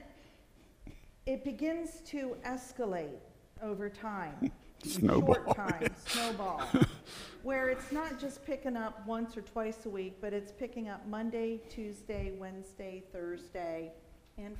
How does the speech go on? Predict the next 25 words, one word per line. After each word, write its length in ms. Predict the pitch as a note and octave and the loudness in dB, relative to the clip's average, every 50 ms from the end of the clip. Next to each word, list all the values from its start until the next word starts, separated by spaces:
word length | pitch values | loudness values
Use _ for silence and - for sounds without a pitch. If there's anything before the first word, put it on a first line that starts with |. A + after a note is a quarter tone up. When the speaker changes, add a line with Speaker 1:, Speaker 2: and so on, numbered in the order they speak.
| - | -6
Speaker 1:
Friday. 540 | - A#3 A#3 B3 B3+ A#3 - - - - - - - - - - - - - - - - - - - - - - - - - - - - - - - - | -6 -4 -4 -4 -4 -4 -6 -8 -10 -12 -16 -18 -20 -20 -20 -20 -20 -20 -20 -20 -20 -20 -20 -20 -20 -20 -20 -20 -20 -20 -20 -20 -20 -20 -20 -20 -12 -6
And 180 | A3+ A#3+ B3+ B3+ | -4 -2 -2 -2
so 240 | - - C#4 C4 B3+ | -2 0 0 0 2
now 640 | B3+ B3+ C#4 D#4+ E4+ E4 D4 B3 A#3 A3+ A#3+ A#3+ - - - - - | 2 2 2 4 4 4 4 4 4 4 2 0 -4 -10 -12 -8 0
Speaker 2:
<laughs> 220 | - B3 A#3+ - | 4 6 6 6
Speaker 1:
we 120 | A#3 B3+ | 4 2
need 180 | C4 B3+ B3+ A#3+ | 0 0 -2 -2
to 60 | A#3 | -2
build 220 | - A#3+ B3 A#3 A3+ | -2 -2 0 0 0
a 40 | |
team 680 | A3+ - - D#4+ D#4+ D4+ C4 A3+ G3 F#3 F#3 F#3+ G#3+ - - A#3+ A#3 - - - - - - | -2 -2 -4 -4 -4 -2 -2 -4 -4 -6 2 4 4 4 4 0 -6 -8 -10 -18 -16 -12 -8
to 100 | - B3+ | -6 -4
do 160 | A#3 A#3+ A3+ | -2 -2 -2
the 100 | G#3 A3+ | -2 -2
pickups. 800 | - - D#4+ C#4+ - - E3 - - - - - - - - - - - - - | -2 -2 -2 -2 -2 -2 -4 -4 -6 -8 -12 -16 -16 -16 -18 -18 -20 -2 6 8
Speaker 2:
'Cause 140 | D#3 C#3+ | 10 10
this 120 | C#3 F3 - | 10 10 12
guy 200 | - E3 D#3 D#3 | 12 12 12 12
does 220 | C#3 E3 E3+ E3 | 12 12 12 12
have 140 | D3 C3 A#2 | 12 12 12
a 60 | C#3+ | 12
regular 400 | D3 A#2+ A2 C#3+ C3 A#2+ G#2 G2+ | 12 12 12 12 12 10 8 8
day 240 | F#2+ F#2+ C3 D3 C3+ | 10 12 12 12 12
job. 520 | G2 F#2 - - - - - - - - - | 10 8 6 6 6 6 6 4 0 0 2
Speaker 1:
Correct. 520 | - - - - - - - - - - | 0 2 2 4 4 4 8 10 10 10